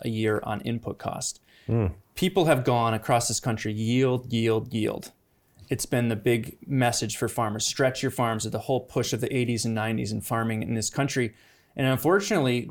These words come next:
Speaker 1: that lands on the farmers and ranchers because the expectation is to keep pushing yields. Your soil di-, fertility is going down. Your
Speaker 2: Right.
Speaker 1: inputs costs just keep going up.
Speaker 2: Yeah.
Speaker 1: Plus, the actual cost of the inputs themselves are more expensive. Uh, and obviously, we said that Ukraine
Speaker 2: Yeah.
Speaker 1: war,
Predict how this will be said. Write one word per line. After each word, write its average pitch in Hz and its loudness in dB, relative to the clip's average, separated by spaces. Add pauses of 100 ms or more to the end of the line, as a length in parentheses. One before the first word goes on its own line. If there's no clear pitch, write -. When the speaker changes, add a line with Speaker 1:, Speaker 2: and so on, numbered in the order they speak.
(120)
Speaker 1:
that 135 2
lands 139 0
on 127 2
the 113 -2
farmers 127 0
and 113 0
ranchers 110 -2
because 117 -2 (260)
the 127 4
expectation 131 2
is 113 -2
to - -10
keep 143 0
pushing 127 0
yields. 131 2
Your 113 -2
soil 143 4
di-, 123 0 (300)
fertility 151 2
is 113 2
going 127 2
down. 165 2 (300)
Your - 4
Speaker 2:
Right. 170 4 (100)
Speaker 1:
inputs 220 -2
costs 147 4
just 147 2
keep 143 2
going 202 2
up. 170 0
Speaker 2:
Yeah. 190 2
Speaker 1:
Plus, 240 2
the - -2
actual 160 -2
cost 165 -2
of 120 -8
the - -4
inputs 147 -2
themselves 196 0
are 123 0
more 120 0
expensive. 107 -4
Uh, 107 0
and 123 0
obviously, 120 2
we 117 0
said 127 2
that - -6
Ukraine 127 0
Speaker 2:
Yeah. 117 0
Speaker 1:
war, 160 4